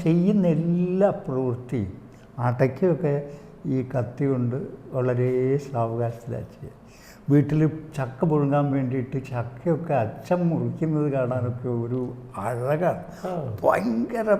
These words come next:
Speaker 1: പെർഫെക്ഷനിസ്റ്റ്. എനിക്കത് കാരണം ഒരു വാചകം അഭംഗിയുള്ളതാണെങ്കിൽ സഹിക്കാനാവില്ല.
Speaker 2: ഉം.
Speaker 1: അപ്പോൾ ഈ ഒരു, ഒരു പെർഫെക്ഷൻ എൻ്റെ അകത്തേക്ക് വരാൻ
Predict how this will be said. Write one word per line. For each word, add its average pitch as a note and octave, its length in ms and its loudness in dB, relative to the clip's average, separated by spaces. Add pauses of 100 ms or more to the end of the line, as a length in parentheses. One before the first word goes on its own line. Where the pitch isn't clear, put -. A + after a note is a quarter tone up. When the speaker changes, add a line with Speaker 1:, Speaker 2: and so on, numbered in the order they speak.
Speaker 1:
പെർഫെക്ഷനിസ്റ്റ്. C#3+ 880 -4 (680)
എനിക്കത് F#3+ 480 8
കാരണം F#3 380 6
ഒരു E3+ 100 8
വാചകം E3+ 840 4 (680)
അഭംഗിയുള്ളതാണെങ്കിൽ C3+ 1120 2 (180)
സഹിക്കാനാവില്ല. A#2+ 960 -2 (720)
Speaker 2:
ഉം. A#2+ 260 -4 (360)
Speaker 1:
അപ്പോൾ C3+ 140 -4
ഈ F3+ 240 4 (360)
ഒരു, E3+ 140 6 (180)
ഒരു E3 280 2 (100)
പെർഫെക്ഷൻ D#3+ 720 2 (220)
എൻ്റെ D3+ 380 2
അകത്തേക്ക് B2+ 540 2
വരാൻ B2+ 300 0